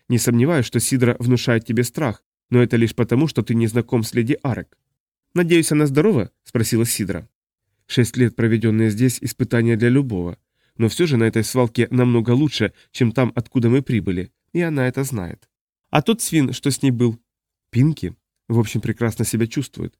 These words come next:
Я об этом забочусь". Сидра почти ничего мне не рассказала о своих товарищах, но теперь я, по крайней мере, знал кое-какие имена,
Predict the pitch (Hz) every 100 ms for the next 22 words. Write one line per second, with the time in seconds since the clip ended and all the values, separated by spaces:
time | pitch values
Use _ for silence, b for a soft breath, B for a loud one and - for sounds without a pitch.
0 | _ - 107 107 104 104 101 127 85 -
1 | - - _ _ _ _ _ _ _ _
2 | - 123 113 123 - 131 120 110 120 113
3 | 113 123 120 117 - 120 160 120 117 -
4 | 123 113 123 160 165 - 151 - _ _
5 | - 220 175 156 170 131 123 131 135 131
6 | 127 123 117 165 147 120 113 117 123 117
7 | 127 135 135 90